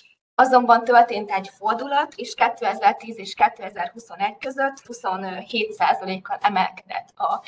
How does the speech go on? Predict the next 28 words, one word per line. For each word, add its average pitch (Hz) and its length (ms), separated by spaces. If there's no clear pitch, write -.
termékenységi, 202 1300
ö, 185 300
arányszám. - 580
Itt 247 200
ugye 233 500
fontos 285 540
kiemelni 202 540
és 202 160
megemlíteni, 220 720
hogy 233 140
nem 247 180
csak 254 180
a 214 80
népességnek, 196 1080
nem 233 140
csak 262 140
a 214 120
magyar 220 200
népesség, 196 840
ö, 185 40
csökkent, 202 560
hanem 214 220
a 226 80
húsz-harminc 233 720
ile-, 196 240
harminckilenc 226 680
éves 196 340
nők 190 240